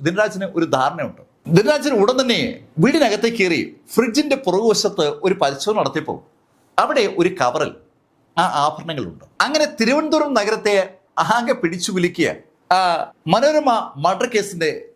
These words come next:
പ്രതി പിടിയിലായി. പോലീസ് അവനെതിരെയുള്ള എല്ലാ തെളിവുകളും ശേഖരിച്ചു.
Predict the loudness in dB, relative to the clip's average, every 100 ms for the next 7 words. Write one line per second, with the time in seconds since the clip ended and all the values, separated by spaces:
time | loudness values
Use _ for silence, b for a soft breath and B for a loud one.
0 | -2 0 -2 -4 -8 _ -4 -2 -2 -4
1 | -8 _ _ 2 2 2 0 -2 -10 _
2 | 0 2 4 4 4 2 2 2 0 0
3 | -2 0 0 -2 -2 -4 -4 -6 -6